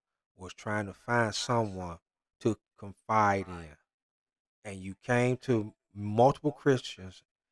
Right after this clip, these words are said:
and they looked down on you. So on behalf of my Lord and Savior, I would like to apologize to you. And whenever you need me,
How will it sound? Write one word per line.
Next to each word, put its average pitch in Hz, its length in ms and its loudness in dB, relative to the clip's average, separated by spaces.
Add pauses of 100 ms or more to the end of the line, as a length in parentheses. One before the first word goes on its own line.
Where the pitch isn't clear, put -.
(200)
and 110 160 -8
they 107 100 0
looked 107 300 2
down 104 300 0
on 90 220 -12
you. 87 100 -14
So 104 160 -8
on 104 200 0
behalf 131 800 0
of 98 160 -2
my 110 160 2
Lord 123 420 0
and 123 100 -20
Savior, 95 520 -8 (100)
I 101 120 -12
would 95 120 -10
like 107 280 -6
to 104 220 -6 (160)
apologize 123 600 0
to 117 140 -12
you. 120 260 0 (640)
And 92 220 -16
whenever 131 500 6
you 117 280 2
need 107 420 -2
me, 87 220 -10